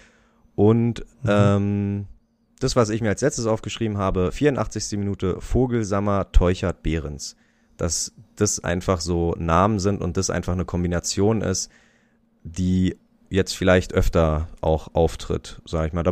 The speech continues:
Speaker 1: da, ich glaub aber, da muss man sich noch dran gewöhnen, weil, wie gesagt, nach wie vor ist Behrens und Vogelsammer noch, ähm, bei mir jedenfalls noch nicht so angekommen. Vogelsammer schon ein Stück näher, weil man,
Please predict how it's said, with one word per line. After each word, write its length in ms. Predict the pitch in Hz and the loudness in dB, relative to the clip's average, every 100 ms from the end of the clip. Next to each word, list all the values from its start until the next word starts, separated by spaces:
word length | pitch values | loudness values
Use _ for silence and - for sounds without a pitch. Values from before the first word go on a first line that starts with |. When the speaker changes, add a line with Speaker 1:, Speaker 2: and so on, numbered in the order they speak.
| 101 | 0
Speaker 1:
da, 120 | 104 | -2
ich 100 | 101 | 0
glaub 160 | 127 131 | 0 2
aber, 120 | 113 | 4
da 120 | 107 | 4
muss 320 | 101 98 104 | 0 -4 -6
man 100 | 107 | -4
sich 140 | 95 92 | -4 -4
noch 120 | 90 | -6
dran 200 | 92 90 | -4 -4
gewöhnen, 260 | 82 90 78 | 0 -2 0
weil, 300 | 80 - - - | -2 -2 -6 -14
wie 140 | - 87 | -6 -4
gesagt, 580 | 82 90 - - - - | 0 0 0 -8 -10 0
nach 240 | 90 - | 2 2
wie 60 | 82 | 0
vor 220 | 92 82 | 2 2
ist 100 | - | 0
Behrens 380 | 95 95 95 87 | 0 2 0 -4
und 100 | 80 | -6
Vogelsammer 640 | - 92 85 85 85 82 _ _ _ _ _ _ _ | -2 -2 0 0 -2 -4 _ _ _ _ _ _ _
noch, 540 | 78 82 82 82 - - | -2 2 4 2 -4 -6
ähm, 580 | 87 82 80 78 78 78 - _ _ - - | 0 2 2 0 -2 -6 -10 _ _ -20 -2
bei 140 | 82 80 | 0 0
mir 240 | 82 110 | 4 4
jedenfalls 420 | 101 - 90 - | 4 2 -2 -2
noch 120 | 98 | -6
nicht 140 | 113 120 | -4 -2
so 120 | 110 | 0
angekommen. 580 | 98 95 78 - 73 - _ _ _ _ _ | 2 2 0 -4 -10 -10 _ _ _ _ _
Vogelsammer 520 | - 117 120 101 104 98 | 2 4 6 4 2 2
schon 180 | 101 | 0
ein 20 | 90 | -4
Stück 260 | - 85 | -4 -6
näher, 360 | - 98 123 123 | -2 0 2 2
weil 100 | 90 | 2
man, 300 | 92 90 90 | 2 0 -4